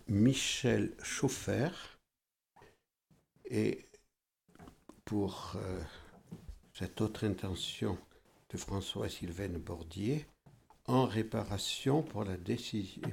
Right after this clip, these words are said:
pour la décision qui va être prise très bientôt par la France de mettre le droit de, à l'avortement dans la Constitution.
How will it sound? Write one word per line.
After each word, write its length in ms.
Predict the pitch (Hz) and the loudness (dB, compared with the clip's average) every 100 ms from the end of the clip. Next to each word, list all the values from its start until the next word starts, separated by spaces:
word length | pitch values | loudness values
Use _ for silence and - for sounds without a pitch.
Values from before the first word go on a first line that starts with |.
| - | -4
pour 140 | 98 | -6
la 80 | 90 | -6
décision 760 | 87 107 - 110 98 107 113 - - _ _ - - | -4 -4 -2 -4 -2 2 2 0 -10 _ _ -20 -14
qui 120 | - | -6
va 180 | 92 85 | -2 0
être 300 | 85 - - | -2 -2 -12
prise 500 | - - 110 101 - 73 - - _ _ _ _ | -14 -6 -2 -2 -4 -10 -10 -16 _ _ _ _
très 140 | - 85 | -6 -4
bientôt 460 | 87 90 - 110 | -2 -4 2 2
par 320 | 101 - 87 | 2 -2 -4
la 80 | 80 | -4
France 600 | 80 - 110 127 127 - 131 - - _ _ _ _ | -8 -6 0 0 0 -4 -6 -8 -14 _ _ _ _
de 320 | 87 95 113 - - - | 0 4 4 4 -6 -4
mettre 600 | 117 107 110 - - - 104 | 0 2 2 -2 -8 -6 -4
le 180 | 123 110 | 0 0
droit 600 | 104 98 101 113 123 - - - _ _ _ - | 0 -2 2 2 2 -4 -16 -20 _ _ _ -12
de, 100 | - - | -12 0
à 120 | 123 | 2
l'avortement 840 | 120 101 107 - 101 98 101 117 - | 4 2 -4 -4 -2 0 0 -2 -6
dans 300 | 87 - 92 | -8 -4 -2
la 280 | 110 - - - - | -2 -4 -6 -14 2
Constitution. 880 | 147 127 131 117 82 - - 67 | 2 4 0 0 -4 -6 -6 -6